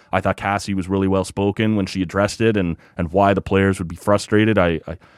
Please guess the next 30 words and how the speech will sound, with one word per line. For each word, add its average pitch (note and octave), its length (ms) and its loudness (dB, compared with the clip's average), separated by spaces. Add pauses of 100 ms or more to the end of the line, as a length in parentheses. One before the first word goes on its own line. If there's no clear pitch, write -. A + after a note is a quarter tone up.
(140)
you G2+ 100 -2
know, F2+ 80 0
was F2+ 160 -4
happy F2+ 280 -2
to - 140 -10
see G2+ 260 -2
her G2 240 4
address F#2+ 360 2
it - 80 -4
in F#2+ 60 -6
such - 180 -6
a F2+ 40 -6
public F#2 360 -2
forum. G2 300 0
You F2 80 -2
know, F#2 60 0
it's - 160 -8 (220)
Leafs F#2 260 -6
Habs F#2 380 -2
on F2 100 -2
a D#2+ 60 -4
national F2 400 -6
game. F2 520 -4 (320)
That's - 180 -4
gonna F2 160 0
be F2+ 120 -2
a D#2+ 40 -2
big F#2 200 -2
audience. F2+ 480 0 (460)
And, G#2 580 2